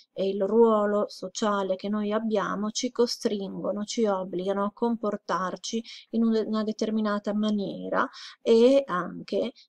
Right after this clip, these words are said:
eh, ad assumere in sostanza una maschera, a recitare la nostra parte, eh, una parte che a volte non corrisponde, può non corrispondere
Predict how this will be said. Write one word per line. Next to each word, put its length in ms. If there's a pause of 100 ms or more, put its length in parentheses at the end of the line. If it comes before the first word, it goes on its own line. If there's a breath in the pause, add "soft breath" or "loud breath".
eh, 100
ad 200
assumere 640
in 80
sostanza 800
una 220
maschera, 640
a 120
recitare 920
la 140
nostra 480
parte, 720 (480 loud breath)
eh, 380
una 260
parte 440
che 120
a 80
volte 640
non 260
corrisponde, 1080
può 200
non 240
corrispondere 960